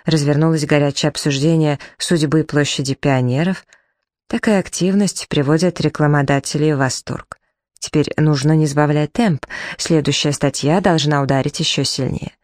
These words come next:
Этого момента я давно ждала, но теперь едва слушала Джен.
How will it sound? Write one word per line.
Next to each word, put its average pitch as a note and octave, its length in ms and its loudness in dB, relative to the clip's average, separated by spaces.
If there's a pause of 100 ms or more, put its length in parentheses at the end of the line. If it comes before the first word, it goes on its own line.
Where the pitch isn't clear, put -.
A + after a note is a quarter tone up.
(1080)
Этого G3+ 320 0
момента F#3+ 440 2
я F3 100 4
давно F3 460 2
ждала, C3+ 460 0 (640)
но F#3 220 4
теперь D3 460 0
едва C#3 300 2
слушала C3 560 -2
Джен. C#3+ 400 -6